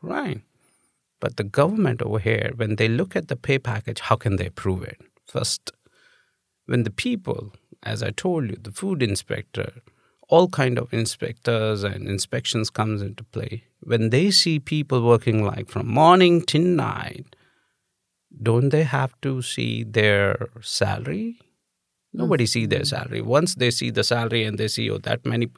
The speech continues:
Speaker 1: hours people are working," they were able to, you know, see, "Okay, something is not right." Second, there are so many private businesses who would visit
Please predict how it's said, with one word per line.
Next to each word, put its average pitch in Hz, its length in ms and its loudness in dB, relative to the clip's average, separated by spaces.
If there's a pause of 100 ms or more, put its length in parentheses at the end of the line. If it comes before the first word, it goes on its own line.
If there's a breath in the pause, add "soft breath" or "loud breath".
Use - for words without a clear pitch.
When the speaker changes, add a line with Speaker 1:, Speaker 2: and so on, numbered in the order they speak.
Speaker 1:
hours 110 280 -2
people 113 340 -6
are 123 60 0
working," 120 420 -2 (440 loud breath)
they 123 100 4
were 113 240 2
able 113 320 2
to, 110 300 -6 (180)
you 101 80 -6
know, 98 180 -8
see, 98 280 -8
"Okay, 117 280 2 (120)
something 127 420 4
is 127 220 2
not 107 200 4
right." 95 400 2 (960 soft breath)
Second, 123 460 0
there 123 200 6
are 117 120 6
so - 200 0
many 113 200 2
private 120 600 0
businesses 117 640 -2
who - 200 -2
would 107 280 -2
visit 110 420 6